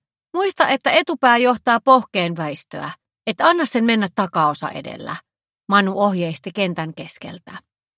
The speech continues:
Talismaani puuskutti auringon paahteessa, mutta ei suinkaan ollut ainoa, joka oli läkähtymispisteessä.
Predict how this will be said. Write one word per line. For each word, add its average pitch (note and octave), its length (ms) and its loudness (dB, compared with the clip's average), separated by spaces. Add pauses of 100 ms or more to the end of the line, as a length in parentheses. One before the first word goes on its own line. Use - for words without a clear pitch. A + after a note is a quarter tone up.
(760)
Talismaani C4+ 560 2
puuskutti - 580 -4
auringon E3 500 0
paahteessa, - 760 -10 (280)
mutta B3+ 340 -2
ei C4+ 160 4
suinkaan B3+ 560 -2
ollut G#3+ 300 -4
ainoa, F3+ 500 0 (140)
joka F3+ 220 -2
oli F3+ 160 0
läkähtymispisteessä. - 1400 -8